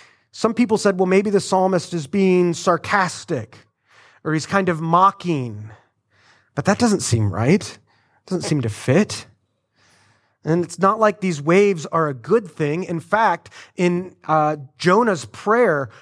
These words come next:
where Jonah is in the whale, he actually quotes from Psalm forty-two. The, these waves are a problem. Rather, what I think the psalmist is trying to show us here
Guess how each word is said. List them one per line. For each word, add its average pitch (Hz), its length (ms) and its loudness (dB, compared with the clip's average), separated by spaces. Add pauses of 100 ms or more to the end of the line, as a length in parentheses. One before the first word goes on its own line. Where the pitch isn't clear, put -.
(120)
where 170 140 0
Jonah 190 560 2
is 160 280 -2
in 226 280 2
the 185 100 2
whale, 185 400 2
he 170 180 -6
actually 196 440 -2
quotes - 640 0 (560)
from 170 240 -2
Psalm 180 240 0
forty-two. 175 800 -6 (880)
The, 196 240 -4
these 190 320 -2
waves 175 560 2
are 170 300 4
a 170 60 4
problem. 160 840 0 (1700)
Rather, 151 560 0 (720)
what 156 120 -4
I 160 60 -6
think 226 320 -2
the 185 80 -2
psalmist 165 520 0
is 139 100 -4
trying 147 240 2
to 127 60 -4
show 151 380 0
us 127 140 -4
here 107 460 -8